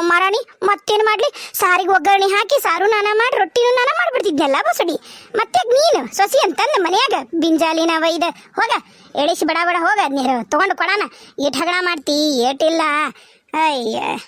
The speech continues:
ಹೇಳ್ ಕಳ್ಸಿ ನೋಡಿ ಹುಡುಗರಿಗೆ, ಹಿಂಗೋಗಿ ಹಿಂಗ್ ಬಳಿ ಯಕ್ಷ ಬಂದ್ಬಿಟ್ರವ, ಬಾಳತ್ ಮಾಡ್ಬೇಡ್ರಿ ಅಂತಂದ. ಮತ್ತೇನ್ರ ಜನ ಕುಂತವನ ಪಾಪ, ಅವ್ರಿಗೆ ಏನ್ ಮಾಡ್ಬೇಕು?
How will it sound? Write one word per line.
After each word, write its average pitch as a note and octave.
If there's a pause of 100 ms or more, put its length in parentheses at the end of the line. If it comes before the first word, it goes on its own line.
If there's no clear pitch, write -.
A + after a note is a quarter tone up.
(280)
ಹೇಳ್ E5
ಕಳ್ಸಿ D5
ನೋಡಿ G#4
ಹುಡುಗರಿಗೆ, F#4 (360)
ಹಿಂಗೋಗಿ C#5+
ಹಿಂಗ್ D5
ಬಳಿ B4+
ಯಕ್ಷ - (100)
ಬಂದ್ಬಿಟ್ರವ, G4+ (120)
ಬಾಳತ್ F#4+
ಮಾಡ್ಬೇಡ್ರಿ F4
ಅಂತಂದ. F4+ (560)
ಮತ್ತೇನ್ರ F#4 (120)
ಜನ F#4+ (100)
ಕುಂತವನ G4+ (120)
ಪಾಪ, A#4 (100)
ಅವ್ರಿಗೆ C5+
ಏನ್ D#5
ಮಾಡ್ಬೇಕು? G4